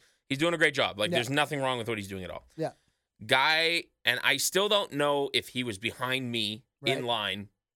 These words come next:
Speaker 1: and got pissed off and decided to go around, or if he made an honest mistake and didn't realize that that was a left turn lane.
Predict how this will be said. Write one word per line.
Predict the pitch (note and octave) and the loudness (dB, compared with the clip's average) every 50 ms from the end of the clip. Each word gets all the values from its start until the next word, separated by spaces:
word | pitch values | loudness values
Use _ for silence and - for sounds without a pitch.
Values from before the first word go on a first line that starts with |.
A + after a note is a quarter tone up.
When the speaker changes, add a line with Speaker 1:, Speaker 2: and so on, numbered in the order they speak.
| _ _ _ _ _ _ - | _ _ _ _ _ _ -2
Speaker 1:
and | G#2+ G#2+ G#2 | -2 -2 0
got | A2 A2+ G#2 - - | 0 -2 -2 -2 -4
pissed | - A#2 G#2+ - B2+ | -4 -4 -2 -2 0
off | A2+ A2 A2 G#2 - | 0 0 -2 -4 -6
and | G2 F#2 | -10 -10
decided | F#2 - - G2+ G#2 B2+ C#3 C#3 | -8 -4 -2 0 0 0 0 -2
to | C#3 | -2
go | C#3 C#3+ | -2 -2
around, | C#3 C3+ C3+ C3+ C3+ C#3 - | 0 0 0 -2 -2 -4 -4
or | - A#2+ B2+ B2 | -2 -2 -2 -2
if | - | -2
he | - B2 | -2 -2
made | A#2 A2+ A2+ | 0 0 0
an | A2 G#2+ | 0 -2
honest | G#2+ G#2+ G#2+ G2 F2+ - | -4 -4 -4 -6 -8 -10
mistake | F#2+ - - G2+ F2+ F2+ | -10 -6 -4 -4 -2 -2
and | G2 F#2+ | -2 -4
didn't | F2+ G2 G#2 G2+ | -4 -4 -6 -6
realize | F#2+ F#2+ F#2+ F#2+ F#2 F#2 F2+ F2+ F#2 | -6 -6 -4 -4 -2 -2 -4 -4 -6
that | F2+ F2 - | -8 -4 -4
that | F#2 F2+ B1 | -4 -2 -4
was | F#2+ F#2 | -6 -10
a | F2+ | -10
left | F#2 F#2 F2+ - - | -8 -8 -8 -8 -6
turn | - D#3+ D#3+ C#3+ A2 | -6 -6 -4 -4 -4
lane. | F#2+ F#2+ F#2 F2+ F#2+ | -6 -6 -6 -6 -8